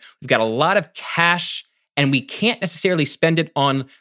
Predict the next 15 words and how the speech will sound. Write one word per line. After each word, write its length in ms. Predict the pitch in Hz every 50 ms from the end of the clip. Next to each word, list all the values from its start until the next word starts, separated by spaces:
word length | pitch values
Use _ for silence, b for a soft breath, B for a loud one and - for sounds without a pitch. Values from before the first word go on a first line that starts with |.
| b _ -
leisure 720 | 107 110 113 131 180 202 180 - 117 101 92 98 104 - -
and 140 | - 127 123
travel 460 | - - - 151 147 165 175 165 160
the 80 | 139 123
same 220 | - 139 127 127
way 100 | 127 120
we 80 | 117 113
used 240 | 104 104 98 - -
to 120 | 147 160
because 240 | 160 - - 104 95
there's 100 | 107 -
still 200 | - - 107 113
some 160 | - 180 170
border 240 | - 147 139 131 131
closings. 580 | - - 131 123 117 120 123 117 117 120 120